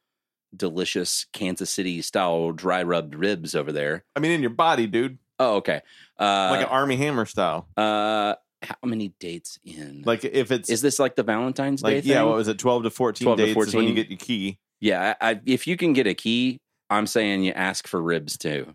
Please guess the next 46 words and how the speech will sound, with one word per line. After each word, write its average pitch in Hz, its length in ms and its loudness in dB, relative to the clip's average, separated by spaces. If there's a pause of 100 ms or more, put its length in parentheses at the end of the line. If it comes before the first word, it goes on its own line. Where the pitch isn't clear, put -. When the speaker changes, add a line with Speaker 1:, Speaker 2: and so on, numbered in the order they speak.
Speaker 2:
<laughs> - 0 -
At 214 260 -2
the - 100 0 (120)
Speaker 1:
That's, 104 160 2
Speaker 2:
same 120 120 2
Speaker 1:
that's, 120 120 6
Speaker 2:
time. 117 140 2
Speaker 1:
that's, 127 280 2
that's - 500 -2
where 98 360 0
I'm 92 180 -2
at. 71 100 -8
Speaker 2:
Ask 107 220 -2
for 117 100 0
ribs. 107 200 2 (100)
I 147 100 4
wish 214 280 0
that, 120 180 0
like, 104 280 2
this 117 160 0
is 107 80 -6
gonna 104 160 0
sound 98 340 -2
dumb, 92 300 -2 (400)
but, 113 80 -4
like, 113 180 2
if 104 120 -2
you 131 120 -4
could, 120 260 -2
if 117 160 -2
you 190 140 -4
were, 110 420 0 (680)
let's 165 220 -2
say 185 200 -2
that 123 220 -2 (160)
meat 117 420 -2
is 104 180 0
a 107 80 2
renewable 107 440 2
resource 98 520 -4
for - 160 -4
a 90 60 0
human, 90 280 2
Speaker 1:
Mm. 87 60 0
Speaker 2:
right? 92 240 2
Like, 101 300 0